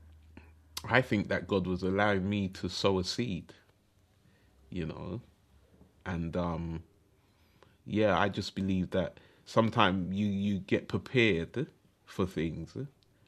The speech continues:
and I think I was prepared for that moment,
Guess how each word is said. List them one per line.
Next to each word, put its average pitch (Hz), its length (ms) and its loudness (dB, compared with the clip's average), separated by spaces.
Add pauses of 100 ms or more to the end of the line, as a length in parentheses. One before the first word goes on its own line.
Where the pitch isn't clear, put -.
and 92 120 2
I 98 100 6
think 101 300 2
I 101 60 6
was 98 180 4
prepared 101 840 0 (760)
for 85 640 4
that 82 540 4
moment, 92 580 4